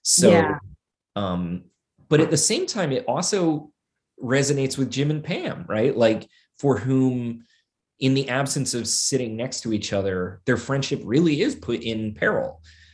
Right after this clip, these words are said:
Speaker 2: Hmm.
Speaker 1: Um, or their intimacy is, right? Like, it has to be,
Speaker 2: Yeah.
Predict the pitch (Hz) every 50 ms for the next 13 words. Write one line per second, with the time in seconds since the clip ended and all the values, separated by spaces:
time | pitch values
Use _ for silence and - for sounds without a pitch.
0 | - _ _ _ - 233 185 127 107 104 101 98 95 95 95 92 92 - _ _
1 | _ _ _ _ _ _ _ _ _ - 92 85 - 131 123 127 113 120 123 -
2 | 135 131 - - 107 107 - - 80 - - - - - - 87 98 98 101 104
3 | 107 110 104 98 113 110 - - - 117 101 92 101 190 185 175 160 147